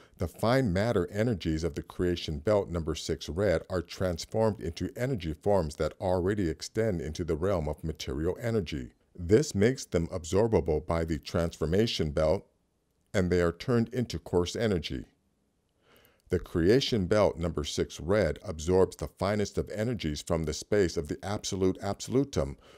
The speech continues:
which is located beyond the displacement belt, also called ram belt number seven green,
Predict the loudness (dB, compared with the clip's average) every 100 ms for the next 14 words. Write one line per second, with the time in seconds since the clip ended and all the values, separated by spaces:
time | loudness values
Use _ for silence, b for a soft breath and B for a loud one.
0 | -4 -2 0 0 2 2 2 0 0 -2
1 | -2 2 2 2 0 -2 -4 -6 -2 0
2 | 0 -6 -2 4 4 2 -4 0 0 2
3 | -2 -2 2 4 4 0 0 0 0 0
4 | 0 -2 -2 -2 0 0 2 0 2 2
5 | 2 -2